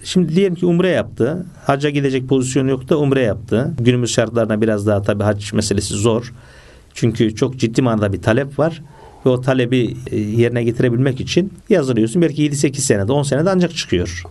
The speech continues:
Kontenjan meselesi var. Böyle olunca insanlar ne yapıyorlar? En azından bari bir umreye gidelim diyorlar. Umreye gittik diyelim. O da Efendimizin sünneti, en önemli sünnetlerinden birisi. O zaman, e, imkanımız vardı, umreye gittik. Fakat daha sonra imkanımız olmadı. Yani hacca gitme imkanımız olmadı.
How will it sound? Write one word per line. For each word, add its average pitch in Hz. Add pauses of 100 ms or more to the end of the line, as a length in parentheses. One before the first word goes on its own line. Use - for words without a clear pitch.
(140)
Kontenjan 143
meselesi 117
var. 170
Böyle 185
olunca 202
insanlar 175
ne 202
yapıyorlar? 143
En 190
azından 135
bari 117
bir 135
umreye 135
gidelim 113
diyorlar. 87 (180)
Umreye 196
gittik 180
diyelim. 113 (180)
O 190
da 143
Efendimizin 139
sünneti, 120
en 131
önemli 117
sünnetlerinden 107
birisi. 123 (200)
O 190
zaman, 180
e, 147
imkanımız 165
vardı, 190
umreye 165
gittik. -
Fakat 190
daha 175
sonra 160
imkanımız 170
olmadı. 101 (220)
Yani 117
hacca 123
gitme 127
imkanımız 117
olmadı. 110